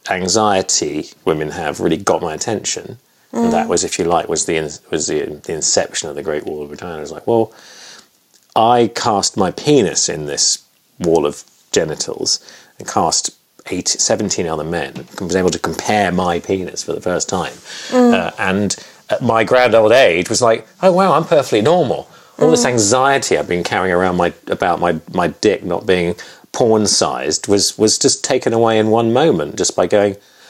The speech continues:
Speaker 1: "Oh,
Speaker 2: Mm.
Speaker 1: phew, well, that's all right then."
Speaker 2: <laughs>
Speaker 1: And so I just realised
Speaker 2: Mm.
Speaker 1: the, pa-, the casting could be quite a powerful tool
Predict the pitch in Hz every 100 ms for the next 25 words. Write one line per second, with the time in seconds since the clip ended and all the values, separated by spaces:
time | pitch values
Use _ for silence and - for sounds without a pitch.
0 | - 233 143 113 170 123 - - - 135
1 | 175 - 87 73 - 127 - - - -
2 | 311 - 311 302 294 262 254 - - 440
3 | 539 170 202 185 190 - 208 226 254 240
4 | 151 147 - 180 175 - 135 123 - 139
5 | - 139 - 135 127 127 - 135 127